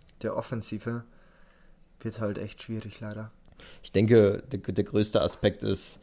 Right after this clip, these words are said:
Speaker 2: also die, die Browns müssen ihre Identität offensiv auf jeden Fall finden, weil das gegen, gegen die Cardinals kann man verlieren, aber es wirkte gestern schon wieder wie eine, wie, wie,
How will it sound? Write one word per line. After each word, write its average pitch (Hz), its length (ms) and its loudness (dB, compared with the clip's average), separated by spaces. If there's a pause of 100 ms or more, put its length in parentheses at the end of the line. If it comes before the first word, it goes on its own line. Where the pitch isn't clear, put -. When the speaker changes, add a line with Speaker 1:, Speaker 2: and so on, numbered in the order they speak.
(500)
Speaker 2:
also 107 160 -6
die, 107 220 -2 (360)
die 110 240 -4
Browns 110 580 4
müssen 120 320 2
ihre 107 220 2
Identität 101 600 2
offensiv 101 460 0
auf 101 140 -6
jeden 92 200 2
Fall 92 140 2
finden, 107 420 0 (420)
weil 104 480 6 (160)
das - 220 0
gegen, 110 600 4 (300)
gegen 113 200 0
die 107 60 2
Cardinals 127 640 6
kann 123 140 4
man 110 120 6
verlieren, 127 420 6 (460)
aber 113 180 4
es 113 180 0
wirkte 135 260 6
gestern 123 320 6
schon 117 180 4
wieder 110 400 8 (1080)
wie 101 260 2
eine, 104 520 6 (100)
wie, 107 360 0 (160)
wie, 107 320 -4